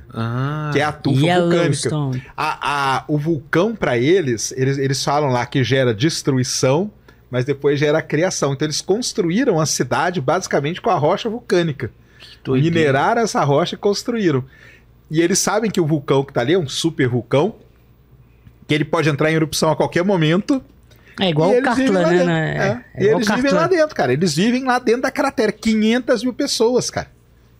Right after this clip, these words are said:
Speaker 2: Quinhentas mil pessoas. E tá, e você
Speaker 1: Você moraria de boa lá?
Speaker 2: Cara, eu acho que não.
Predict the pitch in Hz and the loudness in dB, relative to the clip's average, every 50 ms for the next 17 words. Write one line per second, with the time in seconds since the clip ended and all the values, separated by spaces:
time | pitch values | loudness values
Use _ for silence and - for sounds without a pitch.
0 | _ _ _ - 214 214 196 170 175 214 247 - 247 185 208 247 247 - 302 - | _ _ _ -6 -4 -2 0 0 -2 -2 -2 -2 -2 -2 -2 -4 -4 -6 -6 -2
1 | - 233 208 214 214 - - - - - - - - - - - 180 - - 202 | 0 0 0 0 0 -4 -8 -18 -20 -20 -20 -20 -20 -8 -4 -2 -2 0 0 -2
2 | 190 - 165 170 165 190 190 202 208 190 160 139 135 131 135 135 117 107 104 135 | -2 0 0 2 2 2 2 2 2 2 2 2 0 0 0 0 0 0 0 0
3 | 139 123 107 117 175 277 233 - - - - - - - - _ - - - _ | 0 0 0 0 -2 -2 -4 -6 -10 -18 -20 -20 -20 -20 -20 _ -20 -20 -20 _
4 | - - - 202 196 190 170 170 190 202 196 196 - - - - 233 170 131 104 | -16 -8 -4 -4 0 0 2 2 4 4 2 2 0 0 -2 0 0 0 0 -2
5 | 90 | -4